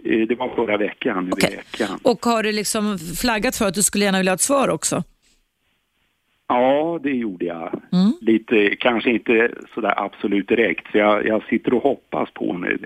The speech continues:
Speaker 1: Ändra att jag får via e-post
Speaker 2: Mm.
Speaker 1: eller, eh, får ett brev tillbaka.
Speaker 2: Mm.
Speaker 1: Eller så får man se vad som händer.
Speaker 2: Ja, ja, ja. Vad gör du under tiden då som du väntar?
Speaker 1: Ja.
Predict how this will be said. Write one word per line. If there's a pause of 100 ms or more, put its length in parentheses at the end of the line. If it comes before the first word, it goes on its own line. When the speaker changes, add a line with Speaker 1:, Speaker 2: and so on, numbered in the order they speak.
(240)
Speaker 1:
Ändra
att
jag
får
via (140)
e-post
Speaker 2:
Mm. (320)
Speaker 1:
eller,
eh, (200)
får
ett
brev
tillbaka.
Speaker 2:
Mm. (140)
Speaker 1:
Eller
så
får
man
se
vad
som
händer.
Speaker 2:
Ja, (420)
ja, (180)
ja. (380)
Vad
gör
du
under
tiden
då
som
du
väntar? (680)
Speaker 1:
Ja.